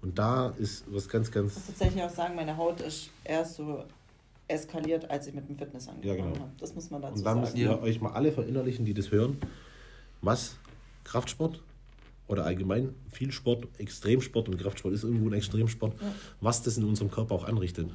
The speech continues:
Speaker 1: Das verstehen viele nicht.
Speaker 3: Mhm.
Speaker 1: Weil man immer sagt, ja, hier bevorzugt die Gesundheitssubs, Kurkuma, Entzündungswerte und so das Ganze. Wir erzeugen eigentlich Entzündungen in unserem Körper, das muss man sich schon verinnerlichen.
Speaker 3: Mhm.
Speaker 1: Ja, und
Speaker 2: Total,
Speaker 1: unser
Speaker 2: total.
Speaker 1: Körper muss extrem leistungsfähig sein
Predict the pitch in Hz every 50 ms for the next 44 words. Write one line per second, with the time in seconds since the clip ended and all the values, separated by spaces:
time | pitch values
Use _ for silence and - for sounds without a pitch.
0 | - - - 92 - - 110 110 139 139 131 - - 135 117 92 85 87 87 104
1 | 101 101 104 - - - - - 107 107 117 120 123 117 107 120 113 117 107 101
2 | 107 113 123 127 117 101 101 - - - 107 104 - 113 110 - - 104 101 -
3 | - - - - - - - - - - 113 113 110 - - 143 139 139 139 120
4 | 110 117 - 127 123 123 117 - - - - - - 120 110 - 131 127 123 120
5 | 123 123 123 113 113 117 113 135 135 139 131 123 - - 117 120 120 117 120 117
6 | 113 107 117 117 113 110 - - 117 117 117 113 117 113 113 113 - - - -
7 | - - - - - - - - - 117 110 113 113 104 - - 127 147 151 143
8 | 131 120 110 131 139 139 131 117 127 113 - - 165 156 113 107 101 98 98 98
9 | 95 - 98 95 - 104 - - 98 92 90 - 120 113 113 117 107 101 110 -
10 | - 131 117 123 117 123 117 104 95 85 - 90 - - 101 95 98 107 113 -
11 | - 95 101 107 107 - - - 107 101 90 - 117 107 101 - - 127 123 127
12 | 113 120 135 139 143 - - - - 123 123 117 127 127 139 - - 104 101 -
13 | - 104 95 98 - - 104 110 113